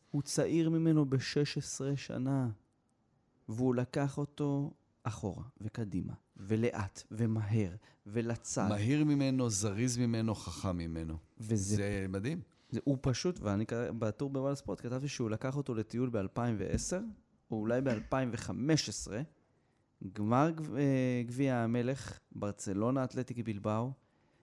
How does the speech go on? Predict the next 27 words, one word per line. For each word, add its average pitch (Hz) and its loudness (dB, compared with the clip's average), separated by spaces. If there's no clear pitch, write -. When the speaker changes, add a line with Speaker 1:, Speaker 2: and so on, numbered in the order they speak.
Speaker 1:
מסי 113 2
מקבל 113 0
את 110 -6
הכדור 113 2
באותו 104 2
מקום, 127 0
אותם 113 -4
שינויי 135 0
כיוון, 113 -2
אז 120 2
זה 113 0
הסתיים 110 0
בשער 156 2
שלו, 127 -2
הפעם 101 -4
בבישול, 147 -4
ושמה, 110 2
ושמה 131 2
הבנו 107 2
ש-, 107 -4
אתה - -8
יודע, 92 -4
איך 82 -4
אומרים 113 -2
פה? 110 2
אללהו 101 2
אכבר. 64 -8